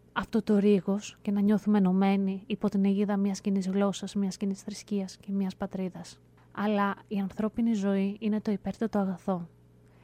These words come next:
και είναι πάνω απ' όλα. Οπότε, ας αναθεωρήσουμε λίγο και ας δούμε τα πράγματα πιο αντικειμενικά, με περισσότερη κοινή λογική,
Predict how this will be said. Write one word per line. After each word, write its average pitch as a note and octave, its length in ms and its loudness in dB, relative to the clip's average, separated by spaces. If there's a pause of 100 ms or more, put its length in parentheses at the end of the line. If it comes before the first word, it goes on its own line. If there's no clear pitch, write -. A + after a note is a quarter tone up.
(200)
και G3+ 100 -4
είναι G3+ 160 2
πάνω G3+ 300 0
απ' F#3+ 140 -6
όλα. F3 340 -2 (400)
Οπότε, G#3+ 680 0 (440)
ας - 240 -4
αναθεωρήσουμε G3 800 2
λίγο F3 440 -2 (840)
και G#3 100 -4
ας F#3+ 80 -2
δούμε G#3+ 180 2
τα A3 120 -2
πράγματα G#3+ 640 -4 (100)
πιο - 180 -4
αντικειμενικά, F3+ 760 -6
με F#3 120 0
περισσότερη G3 680 -2 (100)
κοινή F#3+ 320 2
λογική, F#3 580 -4